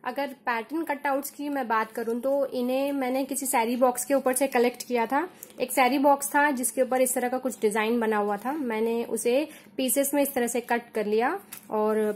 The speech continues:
pattern matching के लिए मैं इन्हें यूज करती हूँ। Next है color sorting and color matching related task box।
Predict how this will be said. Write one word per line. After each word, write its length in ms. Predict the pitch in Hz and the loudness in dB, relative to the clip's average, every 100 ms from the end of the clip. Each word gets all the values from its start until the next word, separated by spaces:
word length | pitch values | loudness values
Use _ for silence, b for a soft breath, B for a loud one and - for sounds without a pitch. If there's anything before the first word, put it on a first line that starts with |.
| 220 | 2
pattern 260 | 233 254 | 2 2
matching 360 | 262 233 247 240 | 0 0 0 0
के 60 | |
लिए 180 | 233 240 | 0 0
मैं 340 | 240 226 214 208 | 0 -2 -2 0
इन्हें 240 | 240 453 | 0 2
यूज 280 | 302 202 190 | 2 2 0
करती 280 | 185 - 180 | -8 -12 -12
हूँ। 100 | - - - - _ - _ - - - - - - - - - _ _ - | -14 -20 -20 -20 _ -20 _ -20 -20 -20 -20 -20 -20 -20 -20 -20 _ _ -6
Next 340 | 240 277 - | -4 -2 -2
है 220 | 277 320 359 | 0 -2 0
color 360 | 240 262 277 | 0 2 2
sorting 420 | 254 226 220 285 | 2 0 0 -4
and 280 | 247 269 349 | -2 -2 0
color 220 | 233 240 | 2 2
matching 680 | 233 214 208 233 220 220 - 208 | 2 -2 -2 -2 -4 -6 -8 -4
related 300 | 208 202 202 - | -4 -4 -4 -2
task 340 | 202 - - | 0 0 -2
box। 160 | 202 | -2